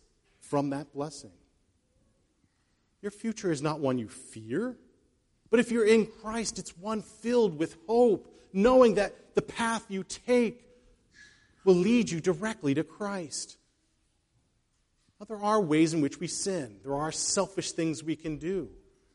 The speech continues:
And they will bring fatherly discipline to correct, but always in a way that brings blessing,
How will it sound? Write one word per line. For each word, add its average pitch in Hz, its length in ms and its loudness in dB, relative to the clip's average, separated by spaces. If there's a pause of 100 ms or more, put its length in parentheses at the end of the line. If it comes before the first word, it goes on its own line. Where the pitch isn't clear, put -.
(1160)
And 175 280 -6
they 156 120 2
will 165 140 2
bring 165 460 -2
fatherly 143 960 -4 (100)
discipline 147 640 -8 (100)
to 151 120 -6
correct, - 760 -10 (1700)
but 131 100 -8
always 139 640 2
in 120 80 -8
a 117 40 -8
way 110 420 -12 (640)
that 123 100 -10
brings 120 320 -10
blessing, 120 480 -8